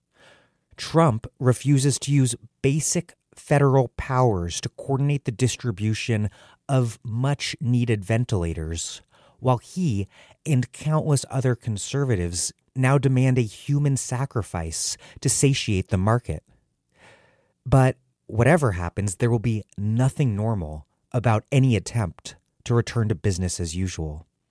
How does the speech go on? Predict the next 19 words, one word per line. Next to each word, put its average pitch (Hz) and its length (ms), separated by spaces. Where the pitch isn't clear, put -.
Today, 131 560
I'm 113 140
interviewing 107 540
Grace 95 360
Blakeley, 76 640
the 120 140
author 123 300
of 98 200
Stolen, 78 640
How 131 140
to 131 100
Save 135 380
the 139 80
World 95 360
from 87 220
Financialization, 87 1080
on 107 420
the 98 240
economics 107 840